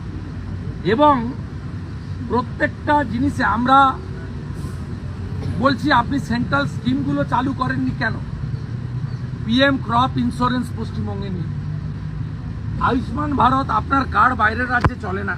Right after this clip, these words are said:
ওপিডিতে ব্যাঙ্গালোরের দেবী সিটি বলুন, মুম্বাইয়ের ক্যান্সার হসপিটাল বলুন, সিএমসি ভেলোর বলুন, ওপিডিতে ফিফটি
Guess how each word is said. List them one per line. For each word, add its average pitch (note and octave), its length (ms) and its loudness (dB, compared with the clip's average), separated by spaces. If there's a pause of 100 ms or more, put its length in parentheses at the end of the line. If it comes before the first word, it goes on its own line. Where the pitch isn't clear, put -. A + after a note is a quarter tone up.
(1200)
ওপিডিতে C#4 580 0 (140)
ব্যাঙ্গালোরের B3+ 680 -2
দেবী G3 240 -4
সিটি C4+ 220 -6 (100)
বলুন, C#4+ 240 0 (960)
মুম্বাইয়ের B3 500 2
ক্যান্সার F#3 380 -2
হসপিটাল C4 400 -6 (100)
বলুন, C#4+ 180 -4 (680)
সিএমসি B3+ 480 0 (120)
ভেলোর C4 360 4
বলুন, D4+ 220 0 (580)
ওপিডিতে C4+ 540 0 (100)
ফিফটি A3+ 280 -4